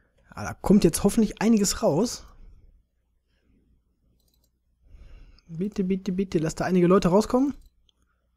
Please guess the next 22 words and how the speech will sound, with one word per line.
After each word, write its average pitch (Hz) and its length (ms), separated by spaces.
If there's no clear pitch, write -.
So, 170 400
jetzt 165 140
schicken 160 140
wir 156 80
noch 147 120
unseren 143 220
schönen 214 560
kleinen 175 720
Freund 254 400
dahinterher. 247 560
Ah, - 160
ich - 100
hoffe - 140
mal, 120 100
das 127 100
reicht, 135 260
ey. 110 120
Ich 120 100
hoffe 165 160
mal, 151 160
das 143 100
reicht. 135 380